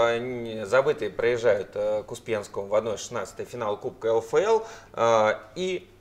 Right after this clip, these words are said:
Успенская, казалось бы, э, тоже без нескольких своих лидеров, без капитана Абрамова, отца и нету.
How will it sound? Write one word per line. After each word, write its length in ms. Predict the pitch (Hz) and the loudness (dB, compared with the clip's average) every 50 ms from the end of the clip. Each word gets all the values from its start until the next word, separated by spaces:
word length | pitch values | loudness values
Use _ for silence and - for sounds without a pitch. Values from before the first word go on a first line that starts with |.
| _ - | _ -8
Успенская, 640 | 123 113 - - 185 185 156 139 - - 110 101 95 | -8 -8 -6 -2 0 0 0 -2 -4 -4 -4 -4 -4
казалось 480 | - 117 113 113 127 110 104 101 98 | -2 -2 0 2 4 4 4 2 0
бы, 260 | 92 87 92 98 110 - | -2 -2 -2 -2 -4 -8
э, 460 | - 101 107 104 107 101 104 101 98 92 | -12 -12 -12 -12 -12 -10 -10 -10 -8 -2
тоже 260 | - 139 120 95 101 | 0 0 0 0 -2
без 240 | 92 92 117 113 107 | -6 -4 -6 -6 -6
нескольких 480 | 135 143 131 110 - - 95 92 98 - | -4 -6 -6 -6 -6 -10 -14 -14 -14 -10
своих 320 | - 131 120 110 107 - | -4 -2 -2 -2 -2 -4
лидеров, 500 | 165 165 175 180 165 156 135 127 - - | -6 -6 -4 -4 -4 -6 -6 -6 -10 -12
без 160 | 107 101 98 | -14 -14 -14
капитана 580 | - - 95 - 110 - 120 113 104 101 98 101 | -14 -14 -14 -14 -12 -10 -10 -12 -12 -12 -12 -12
Абрамова, 600 | 101 104 127 156 170 175 170 151 135 117 101 98 | -8 -4 -2 0 0 0 -2 -4 -8 -12 -12 -14
отца 400 | 95 - - 147 160 170 165 151 | -14 -10 -4 -2 0 0 0 -2
и 80 | 151 151 | -6 -8
нету. 400 | 147 139 131 123 - - 113 | -10 -12 -14 -14 -12 -12 -14